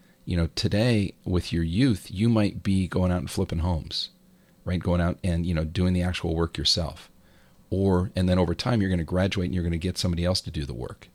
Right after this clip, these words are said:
And then over time, now you may decide to become more of a landlord. And, right, your efforts change as you get more and more successful in real estate. You,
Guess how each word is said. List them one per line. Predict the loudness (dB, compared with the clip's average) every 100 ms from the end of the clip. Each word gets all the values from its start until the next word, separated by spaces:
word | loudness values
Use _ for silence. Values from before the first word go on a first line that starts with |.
| _ _ _ -20 -20 -20 -12 0
And | 2
then | 4
over | 4 0
time, | -2 0 0 0 -2 -4 -2
now | 2
you | 2 4
may | 2
decide | 0 0 0 0
to |
become | -2 0 0
more | 2 2
of |
a | 0
landlord. | -2 0 -2 -4 -8 -14 _ _ -20 _ _ _ _ _ -18 -4
And, | 0 2 2 0 -6 -20 -20 -18 -4
right, | -2 -2
your | 0 2 4 2 0 -8 -4
efforts | -2 0 0 0 -4 -6 -4
change | 0 2 2 0 -4 -8 -10 _ _ _ _ _ -2
as | 0 0
you |
get | 0 -2
more | 0 2 2
and | 2
more | 0
successful | 0 -2 0 0 2 2 0 -2
in | 0
real | 2 2
estate. | 2 -2 -8 -8
You, | -6